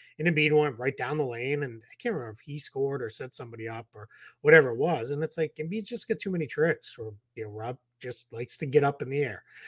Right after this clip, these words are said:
So it's, I, but his size as the designated helper was so huge, um, you know, in athleticism. Plus, he cleaned up the rebounding quite a bit. Philly only had six offensive rebounds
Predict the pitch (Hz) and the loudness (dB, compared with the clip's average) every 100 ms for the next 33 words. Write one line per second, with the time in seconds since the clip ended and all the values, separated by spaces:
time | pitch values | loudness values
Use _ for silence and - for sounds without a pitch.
0 | - - 180 170 156 - - _ _ _ | -12 4 10 12 12 6 -12 _ _ _
1 | _ - 170 175 - _ 170 - 143 175 | _ 2 2 2 -6 _ -8 -2 6 8
2 | 147 - - 175 165 - 127 135 160 165 | 8 4 -4 0 0 0 -2 4 4 4
3 | 139 120 120 117 123 131 127 107 104 123 | -2 -4 -6 -4 -4 -6 -6 -8 -8 -4
4 | 113 117 104 95 98 - 117 120 110 117 | -4 -6 -10 -10 -8 -6 -4 -6 -8 -12
5 | 120 107 101 - - - - - 131 117 | -10 -10 -12 -18 -20 -20 -14 -2 -2 0
6 | 120 117 113 107 - 156 160 151 147 139 | -2 -2 -4 -8 8 12 12 12 8 2
7 | 135 165 165 127 - 131 160 160 226 220 | 2 0 0 -4 -6 4 4 6 4 4
8 | 202 202 202 196 185 185 185 190 _ 127 | 2 0 -2 -4 -4 -2 -2 -6 _ 0
9 | 139 170 202 185 147 170 165 156 165 170 | 2 2 2 -2 -2 -4 -4 -2 -2 -2
10 | 165 170 151 160 156 170 170 | -4 0 0 2 2 0 -2